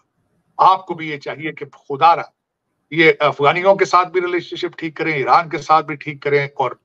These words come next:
भारत को, जो कि आपका बहुत बड़ा और successful neighbor है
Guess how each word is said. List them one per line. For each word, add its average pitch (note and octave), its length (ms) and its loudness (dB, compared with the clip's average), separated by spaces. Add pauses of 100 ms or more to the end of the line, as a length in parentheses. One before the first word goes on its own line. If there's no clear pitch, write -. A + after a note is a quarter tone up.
भारत E3 360 0
को, C3 80 -8
जो C#3 160 0
कि C#3+ 200 2 (440)
आपका C3+ 280 0
बहुत - 460 0
बड़ा C#3+ 220 2
और C#3 220 -2
successful - 800 0
neighbor C3+ 280 -4
है - 160 -12